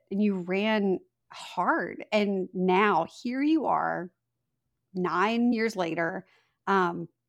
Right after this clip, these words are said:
unbelievable. You know, you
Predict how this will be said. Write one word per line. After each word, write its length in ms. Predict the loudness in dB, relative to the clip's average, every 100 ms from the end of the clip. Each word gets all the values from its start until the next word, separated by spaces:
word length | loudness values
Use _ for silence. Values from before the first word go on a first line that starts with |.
| 2
unbelievable. 880 | 4 4 4 0 -2 -6 -6 -8 -10 _ _ _ _ _ 2
You 80 |
know, 380 | 4 6 6 2 -4 _ -4
you 640 | 0 4 4 4 0 -4